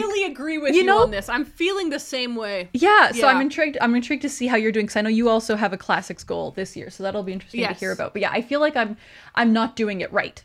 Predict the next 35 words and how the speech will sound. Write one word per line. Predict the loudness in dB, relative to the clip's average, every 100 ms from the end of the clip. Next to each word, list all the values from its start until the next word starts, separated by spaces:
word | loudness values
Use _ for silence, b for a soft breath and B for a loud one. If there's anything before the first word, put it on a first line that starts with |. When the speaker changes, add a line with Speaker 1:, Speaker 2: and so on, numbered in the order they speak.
| 0
Speaker 2:
Um, | 2 2 0 -6
so | -4 0 0 0
my | 0 0
goal | 0 2 2
for | 2 0
the | 0
second | -4 -2 -2 0
half | 0 0 -2
of |
the | -8
year | -4 -4
is | -4 -6
to | -6 -6 0
actually | 0 0 -2 0 0
read | -2 -6 -6 -6 -8
two | -2 -2
classics | 0 -2 -2 -6 -4
that | -2
I've | 0
been, | -2 -6
like, | -6
meaning | -4 -2 -2 -4
to | -6
read | -6 -4
for | -4
a | -4
long | -4 -8
time | -8 -6 -6 -6
that | -6
I |
have | -4 -4 -4
on |
my | -8
shelf. | -8 -8 -10
So | -4 -2 -2